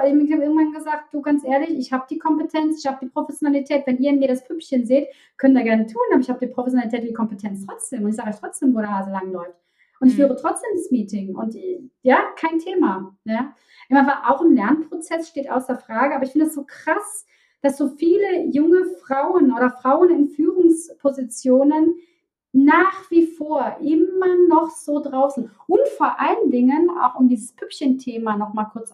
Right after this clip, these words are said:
Speaker 1: aufzumachen, nicht verstehen, dass sie mit ihrer Weiblichkeit, jetzt nicht falsch verstehen bitte, dass sie mit ihrer Weiblichkeit diese ganzen Kerle auch echt sehr, sehr schön, geschickt, professionell um den Finger wickeln können.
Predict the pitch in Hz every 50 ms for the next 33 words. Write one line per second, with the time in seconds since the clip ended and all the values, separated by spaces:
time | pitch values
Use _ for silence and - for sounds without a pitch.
0 | - - 214 208 - - - 226 220 220 220 220 - - 285 320 370 - - -
1 | - _ _ _ _ _ _ _ _ _ _ _ _ _ _ 262 277 330 415 -
2 | - - - - - - 302 - - - - - 339 349 330 277 269 285 311 339
3 | 339 - 285 262 262 - - 302 285 277 269 262 254 247 247 233 220 208 226 233
4 | 277 311 - - - 226 220 214 - - - 220 220 233 247 240 - - - -
5 | 262 311 392 - - - - 311 294 311 - - - - - - - 208 196 196
6 | 196 196 190 190 - 233 240 302 349 349 - _ _ _ _ _ 247 254 - 269
7 | 262 254 - 226 220 214 208 202 196 - - - - - 247 233 226 - - -
8 | - 214 202 208 240 285 285 - - _ 240 214 240 247 247 285 311 392 415 -
9 | - 381 359 - - 330 320 302 277 262 262 262 254 254 247 - - 254 269 294
10 | 294 - - - 240 214 233 277 339 349 370 359 339 359 - 285 277 285 294 277
11 | 247 254 - 311 311 - _ _ - 330 339 339 359 - - 277 262 254 254 247
12 | 247 262 254 254 - 285 269 247 214 196 190 196 190 185 185 - 185 180 175 175
13 | 170 175 -